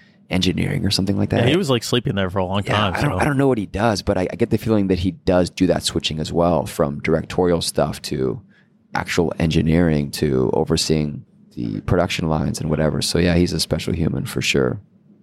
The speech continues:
Speaker 1: that we all aspire to
Speaker 2: He,
Speaker 1: be like.
Speaker 2: he might not be human. We're not sure.
Speaker 1: No one's sure. That's pretty cool, yeah. It's pretty cool. I like Elon a lot. Big
Speaker 2: So,
Speaker 1: fan.
Speaker 2: uh, what's next up for you then? Are you, uh, where, where's the focus going to be shifting, and, uh, what are you really excited about coming up?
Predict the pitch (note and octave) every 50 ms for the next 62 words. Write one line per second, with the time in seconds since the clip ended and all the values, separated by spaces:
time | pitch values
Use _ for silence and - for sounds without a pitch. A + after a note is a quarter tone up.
0 | - - - - - - D2+ D2+ C#2 D2+ - - D#2 C2+ - F#2+ F2+ - - C2
1 | - - A#2+ A#2 G#2+ G#2+ G#2+ G#2+ G#2+ G#2+ A2 G2+ G2 - - G#2 G2 F#2+ G2+ F#2+
2 | F#2 F#2 F#2+ - - - - - - - - - B2+ C#3 C3+ A#2+ A2 - - G2+
3 | G#2 - - - - - - - - - - - - - G#2 A2 G#2+ G2 F#2 F2
4 | E2+ - - - F#2 F2 E2 D#2+ D#2+ E2 - - F2+ F2+ F2+ - - - - D#2
5 | C#2+ C#2+ - E2+ D#2 D2+ D2+ D2+ D2+ D#2 D#2 D2+ B2 - - - - - - -
6 | - - F3+ - - D#2+ D#2 D#2 D2+ - - - D#2 D2+ - - - - - G1+
7 | - - - - - - - - - E2+ - A2 G#2+ G#2 G2+ G2 G2 F#2+ - -
8 | - A#2 C#3+ - - D3+ D#3+ E3 - - E3+ D#3 - - C3 A#2+ C3 D3 B2+ G2+
9 | G2 G#2+ G#2+ G#2 A2 A2+ A2+ A2+ A2 G#2+ G#2+ G#2 G#2 G#2 G#2 - - A#2 - -
10 | - - A#2+ A#2 A#2 A#2+ B2 A#2 A2+ A#2 B2 C3 C3 A#2+ A2+ B2+ G#2+ - A#2 A#2
11 | A2 A#2 G#2+ - - - A2 A2 A2 G#2+ G#2 A2+ G#2+ - A#2 G#2+ - - G#2 G#2
12 | G2+ G2 G#2 G#2 G2+ G2+ G2 G2 G2 G2 G2 F#2+ F#2+ G2+ A2 G#2 G#2+ A2 A2+ G#2+
13 | G#2+ G#2+ G#2 G2+ G2 G#2 G#2 G2+ G2+ G2 - - - G2+ G2+ G2+ F#2+ F#2+ F#2 -
14 | - - G2+ G2 G2 G2